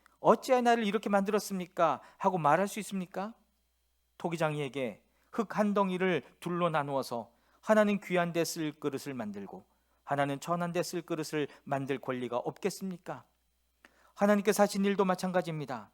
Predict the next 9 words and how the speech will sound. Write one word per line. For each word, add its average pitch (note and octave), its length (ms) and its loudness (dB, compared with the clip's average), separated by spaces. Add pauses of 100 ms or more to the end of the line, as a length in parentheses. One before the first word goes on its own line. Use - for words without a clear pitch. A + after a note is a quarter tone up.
(680)
하나님께서 G3 500 2
진노하심을 F3+ 840 0
보이시고 B2+ 640 -8 (220)
권능을 C3+ 380 2
알리시기를 D#3 500 0
원하시면서도 E3 1000 -2 (240)
멸망받게 F#3+ 880 2
되어 B2+ 300 -2
있는 F#3+ 400 0